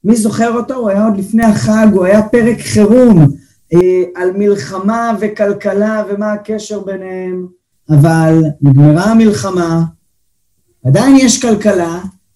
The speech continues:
אז חזרנו לדבר עליה. אז ברוכים הבאים לפרק שישים.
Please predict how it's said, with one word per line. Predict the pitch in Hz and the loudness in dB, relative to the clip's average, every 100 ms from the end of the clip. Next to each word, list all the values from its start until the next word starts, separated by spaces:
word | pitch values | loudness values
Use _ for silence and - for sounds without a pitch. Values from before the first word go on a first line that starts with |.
| - | -4
אז | 151 | -2
חזרנו | 160 170 220 247 262 262 | 0 2 2 0 0 0
לדבר | 254 226 220 247 | 2 2 2 0
עליה. | 269 269 220 170 | 0 0 -2 -2
אז | 147 139 | 0 0
ברוכים | 165 156 233 | -2 -4 -4
הבאים | 233 226 226 | -2 -2 -2
לפרק | 214 226 220 214 | -4 -4 -6 -6
שישים. | 202 - 233 233 196 139 | -6 -6 -4 -4 -4 -6